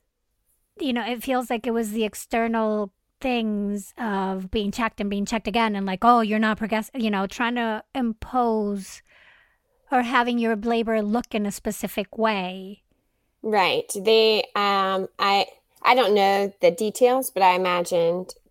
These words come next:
Speaker 2: the nurses or doctors are looking for a certain criteria to admit you. I can't get the antibiotics, so I'm admitted. And so here I am in this just waiting period.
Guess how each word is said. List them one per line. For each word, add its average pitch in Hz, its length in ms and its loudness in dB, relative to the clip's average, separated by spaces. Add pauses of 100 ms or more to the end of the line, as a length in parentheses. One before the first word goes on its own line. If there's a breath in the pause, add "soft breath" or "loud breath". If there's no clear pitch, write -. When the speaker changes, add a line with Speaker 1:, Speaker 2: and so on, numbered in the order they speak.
Speaker 2:
the 185 140 2
nurses 180 580 0
or 175 100 0
doctors 170 480 -2
are 180 180 -2
looking 185 340 -4
for 165 160 -2
a 180 60 0
certain 175 420 -4 (680 soft breath)
criteria 196 600 -2
to 185 140 2
admit 180 300 2
you. 196 360 -2 (480)
I 180 140 2
can't 185 240 -2
get 165 140 -2
the 151 120 -2
antibiotics, 185 760 0
so 214 100 -6
I'm 180 100 -2
admitted. 180 420 2
And 165 120 -2
so 165 200 0
here 180 200 0
I 170 100 0
am 165 360 0
in 160 120 -4
this 160 400 -4 (240)
just 170 180 -2
waiting 170 560 0
period. 185 600 0